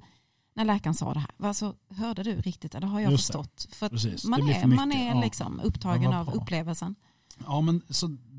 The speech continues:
Speaker 3: Det är lite råd där att
Speaker 2: Det
Speaker 3: tänka
Speaker 2: kan
Speaker 3: på
Speaker 2: ju
Speaker 3: det, att
Speaker 2: vara
Speaker 3: skriva humördagbok, kanske ta med sig någon och att, att,
Speaker 2: Mm.
Speaker 3: men det, sen är det ju som i, om man inte har någon kontakt så är det ju vårdcentralen man alltid
Speaker 2: Mm.
Speaker 3: börjar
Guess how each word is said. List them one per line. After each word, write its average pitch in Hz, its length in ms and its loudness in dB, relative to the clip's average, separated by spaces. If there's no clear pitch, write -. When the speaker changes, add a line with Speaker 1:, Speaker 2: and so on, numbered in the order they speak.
Speaker 3:
Det 185 300 2
är 139 300 -8
lite 123 280 -2
råd 110 260 -2
där 107 80 0
att 120 220 -4
Speaker 2:
Det 151 100 2
Speaker 3:
tänka 131 120 6
Speaker 2:
kan 143 120 8
Speaker 3:
på 135 60 10
Speaker 2:
ju 131 60 8
Speaker 3:
det, 120 60 4
att 113 60 6
Speaker 2:
vara 107 160 6
Speaker 3:
skriva 123 240 2
humördagbok, 127 920 2
kanske 127 260 -2
ta 127 80 0
med 123 300 4
sig 117 160 0
någon 110 380 2
och 110 200 2
att, 110 120 -4
att, - 240 -6
Speaker 2:
Mm. 135 200 12
Speaker 3:
men 127 100 12
det, 131 60 8
sen 143 160 4
är 156 120 4
det 123 80 2
ju 123 120 2
som 123 340 -2
i, 135 460 -2
om 143 160 0
man 135 140 6
inte 131 420 0
har 147 240 6
någon 139 200 8
kontakt 165 280 2
så 147 80 0
är 151 80 4
det 139 60 4
ju 139 140 8
vårdcentralen 127 840 4
man 123 140 4
alltid 170 180 12
Speaker 2:
Mm. 156 120 12
Speaker 3:
börjar 120 500 4